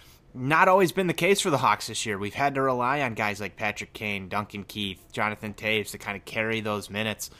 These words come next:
um, and get the team back into the game.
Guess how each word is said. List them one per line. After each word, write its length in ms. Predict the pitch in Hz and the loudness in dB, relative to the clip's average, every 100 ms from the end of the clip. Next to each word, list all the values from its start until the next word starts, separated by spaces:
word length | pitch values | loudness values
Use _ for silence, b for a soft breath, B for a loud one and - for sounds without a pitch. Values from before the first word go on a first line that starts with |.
| b b - | b b -8
um, 420 | 104 98 98 101 | -6 -4 -4 -6
and 120 | 107 | -8
get 160 | 104 107 | -6 -8
the 60 | 101 | -8
team 260 | 127 117 | -8 -8
back 360 | 98 110 120 - | -2 2 2 -2
into 200 | 107 107 | -10 -10
the 80 | 95 | -8
game. 340 | 98 95 92 | -6 -6 -6